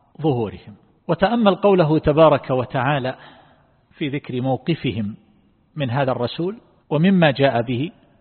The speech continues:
"نبذ فريق من الذين أوتوا الكتاب كتاب الله وراء ظهورهم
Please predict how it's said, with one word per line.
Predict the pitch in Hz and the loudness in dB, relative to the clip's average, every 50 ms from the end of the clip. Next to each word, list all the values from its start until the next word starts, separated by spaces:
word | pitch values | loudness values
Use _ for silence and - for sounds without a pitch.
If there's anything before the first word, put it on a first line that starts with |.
| _ _ - | _ _ -4
"نبذ | 151 160 175 170 151 151 135 123 127 110 | 0 0 0 2 2 2 2 2 -2 -2
فريق | - - 135 127 139 165 165 151 160 - | -4 -4 -4 -4 -2 -2 -2 -4 -4 -6
من | 135 127 123 120 117 120 | -8 -6 -6 -6 -6 -6
الذين | 120 120 120 120 117 151 151 131 123 | -6 -6 -6 -6 -6 -6 -6 -6 -6
أوتوا | 127 - 165 151 - - 135 | -6 -6 -6 -8 -8 -8 -10
الكتاب | 117 - - 117 - - 156 147 120 - - _ _ _ _ _ _ _ _ | -12 -10 -12 -12 -6 -4 -4 -4 -4 -8 -14 _ _ _ _ _ _ _ _
كتاب | - 156 - - 180 170 151 156 | -18 -12 -4 -2 -2 0 0 -2
الله | 147 143 147 165 180 180 151 127 123 120 - - _ _ _ _ _ _ _ | -2 -2 -2 0 0 0 0 -2 -4 -10 -14 -18 _ _ _ _ _ _ _
وراء | - 139 135 147 147 135 131 139 147 - - - - - _ _ _ _ _ _ _ _ _ _ _ _ _ - | -2 0 2 2 2 2 0 -4 -4 -8 -16 -20 -20 -20 _ _ _ _ _ _ _ _ _ _ _ _ _ -14
ظهورهم | - 131 143 147 139 127 151 170 170 160 147 135 120 110 120 120 | -8 -4 -2 -2 0 0 0 0 0 0 0 -2 -4 -6 -6 -8